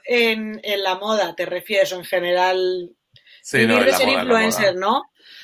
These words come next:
Speaker 1: Ah,
Speaker 2: Sí.
Speaker 1: pues nada, yo creo que va a seguir un poco igual. O sea, es lo que están sacando un poco a flote las marcas ahora, en realidad, porque las Fashion Weeks están canceladas, los más pros van a hacer como Fashion Weeks en formato digital y movidas así,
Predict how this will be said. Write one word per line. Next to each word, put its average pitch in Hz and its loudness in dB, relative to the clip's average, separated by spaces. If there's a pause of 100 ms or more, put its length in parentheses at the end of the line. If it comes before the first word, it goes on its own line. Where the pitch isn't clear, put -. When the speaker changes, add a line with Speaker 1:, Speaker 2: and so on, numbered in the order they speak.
(340)
Speaker 1:
Ah, 240 2
Speaker 2:
Sí. 202 0
Speaker 1:
pues 185 0
nada, 185 0
yo 208 0
creo 214 -2
que 233 0
va 226 0
a 226 -2
seguir 233 -2
un 233 -4
poco 277 -4
igual. 190 -4
O 190 -18
sea, 185 -6
es 175 -4
lo 190 -10
que 196 -10
están 208 -8
sacando 233 -6
un 220 -6
poco 214 -6
a 180 -6
flote 190 -4
las 170 0
marcas 180 -6
ahora, 160 -4
en 185 -10
realidad, 160 -2
porque 170 -2
las 156 -6
Fashion 185 -6
Weeks 185 -6
están 185 -8
canceladas, 214 0 (320)
los 196 -4
más 196 -2
pros 208 -2
van 196 -6
a 196 -4
hacer 190 -2
como 185 2
Fashion 190 -6
Weeks 190 -6
en 190 -6
formato 185 -4
digital 185 -2
y 185 -2
movidas 185 -2
así, 240 -4